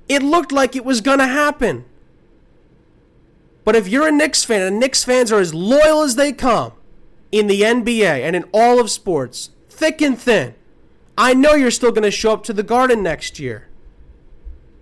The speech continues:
As a man once said, "Trust the process.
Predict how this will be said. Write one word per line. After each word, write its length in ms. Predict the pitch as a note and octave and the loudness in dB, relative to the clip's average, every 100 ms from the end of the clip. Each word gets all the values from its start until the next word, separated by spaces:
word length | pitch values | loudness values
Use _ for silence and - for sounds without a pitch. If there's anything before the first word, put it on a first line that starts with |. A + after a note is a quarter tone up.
| _ _ _ _ _ _ _ _ _ _ _ _ _ _ _ _ _ _ _ _ _ | _ _ _ _ _ _ _ _ _ _ _ _ _ _ _ _ _ _ _ _ _
As 300 | F#3 F#3+ F3 F#3+ - - - - _ _ _ _ _ - | 0 0 0 -6 -12 -20 -20 -20 _ _ _ _ _ -6
a 120 | F3 | -4
man 420 | F3 G3+ A#3 A3 | 0 0 2 2
once 260 | G3+ G3+ F#3+ | 2 2 -2
said, 400 | F3 C#3 A2+ - - - - _ _ _ _ _ _ _ - _ - - - - - _ _ - _ _ - - - - - - | -4 -4 -6 -14 -20 -20 -20 _ _ _ _ _ _ _ -20 _ -20 -20 -20 -20 -20 _ _ -20 _ _ -20 -20 -20 -20 -20 -6
"Trust 320 | G3 F#3+ - | -2 -2 -2
the 80 | F3 | -4
process. 800 | E3+ C#3+ B2+ B2 G#2+ - - | 0 0 -2 -8 -12 -14 -16